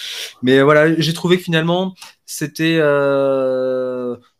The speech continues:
c'est un peu comme quand on nous parlait des générations Y, puis ensuite des générations Z, puis des millennials. C'est les termes marketing de consultants et de journalistes.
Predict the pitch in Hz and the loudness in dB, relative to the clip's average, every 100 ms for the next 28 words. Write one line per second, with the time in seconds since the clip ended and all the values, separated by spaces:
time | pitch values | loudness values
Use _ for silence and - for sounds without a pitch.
0 | - 156 160 190 185 170 165 160 156 151 | -6 -4 -2 -4 -4 -6 -8 -8 -6 -6
1 | 156 156 135 139 131 - 143 139 139 147 | -6 -8 -10 -10 -10 -12 -10 -8 -6 -6
2 | 156 160 123 110 135 123 120 123 123 123 | -6 -10 -16 -16 -16 -14 -12 -10 -10 -10
3 | 131 123 131 135 139 123 120 123 123 127 | -12 -10 -8 -6 -8 -12 -10 -8 -8 -4
4 | 139 151 - - _ - 139 139 147 143 | -6 -6 -10 -20 _ -14 -10 -8 -6 -8
5 | 139 - 131 - 156 156 135 127 - - | -10 -12 -16 -14 -12 -12 -14 -18 -18 -12
6 | 151 143 127 123 139 165 - | -10 -8 -8 -8 -10 -14 -18